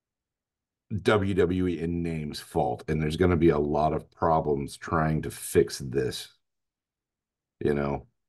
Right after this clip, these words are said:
And, uh, I don't know. It's really upsetting to know that I've put so much stock into something.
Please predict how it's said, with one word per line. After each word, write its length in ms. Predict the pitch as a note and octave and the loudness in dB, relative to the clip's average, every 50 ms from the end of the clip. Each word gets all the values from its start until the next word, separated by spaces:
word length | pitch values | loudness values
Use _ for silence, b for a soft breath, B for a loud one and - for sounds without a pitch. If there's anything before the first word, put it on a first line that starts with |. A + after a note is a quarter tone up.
| _ _ _ _ _ _ _ _ _ _ _ _ _ _ _ - - _ | _ _ _ _ _ _ _ _ _ _ _ _ _ _ _ -20 -12 _
And, 300 | - F2 E2+ D#2+ - - | 0 0 0 0 0 -4
uh, 400 | C2 E2 C#2+ A1+ - - - B B B B B B B _ _ _ _ _ _ _ _ _ _ _ _ _ _ _ _ _ _ _ _ _ _ | -6 -6 -6 -6 -6 -6 -8 B B B B B B B _ _ _ _ _ _ _ _ _ _ _ _ _ _ _ _ _ _ _ _ _ _
I 100 | - C#2+ | -8 -6
don't 180 | C#2 C2 B1+ B1+ | -4 -4 -4 -6
know. 200 | A#1+ A#1+ A#1+ b b b b b b b b _ | -6 -8 -10 b b b b b b b b _
It's 160 | E2+ E2+ D#2+ | 0 0 4
really 300 | E2 F2 F2+ F2 E2+ E2 | 4 6 8 8 8 8
upsetting 480 | D#2 - - - D#2+ D2+ C#2+ C#2+ C#2 C2 | 6 4 0 -2 0 0 2 2 0 0
to 140 | - D2+ C#2+ | -2 -4 -4
know 200 | C2+ C#2+ D2+ D2+ | -2 -2 -2 -2
that 160 | D2 D2 C#2 | -2 -2 -2
I've 220 | C2+ C#2 C#2 - - | -2 -4 -4 -4 -4
put 140 | - D2+ - | -6 -6 -4
so 140 | - D2 | -4 -4
much 180 | C#2+ C#2 C2+ - | -2 -2 -4 -6
stock 440 | - - - - - - C#2+ - - | -8 -6 -4 -2 0 0 0 -2 -2
into 160 | C#2+ C2+ C2+ | -2 -2 -4
something. 500 | - - C#2 C2+ B1 C2 C2+ C2 B1+ B1 | -4 -2 -4 -4 -2 -4 -6 -6 -6 -8